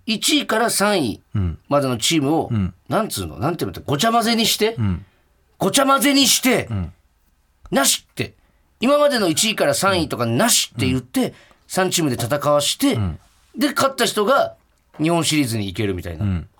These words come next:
Speaker 1: ルールなんですよ、
Speaker 2: はい。
Speaker 1: クライマックスシリーズって。
Speaker 2: うん。
Speaker 1: いや、その、我が横浜ベイスターズはね、
Speaker 2: うん。
Speaker 1: 最初こそ調子良かったんですけど、
Speaker 2: うん。
Speaker 1: 今、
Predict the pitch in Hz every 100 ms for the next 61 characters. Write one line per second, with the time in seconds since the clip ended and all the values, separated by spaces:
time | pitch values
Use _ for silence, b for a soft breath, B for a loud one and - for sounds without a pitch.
0 | _ 135 139 107 95 78 - 87 113 107
1 | 101 - - 104 80 - 87 - 95 82
2 | - _ _ _ _ _ _ _ _ _
3 | _ _ 175 156 156 147 - 240 262 156
4 | 143 143 190 175 156 180 - 131 85 85
5 | 85 110 90 76 _ _ _ _ _ _
6 | _ _ _ - 233 208 208 208 160 143
7 | 135 139 117 117 101 90 85 - 95 101
8 | 143 135 101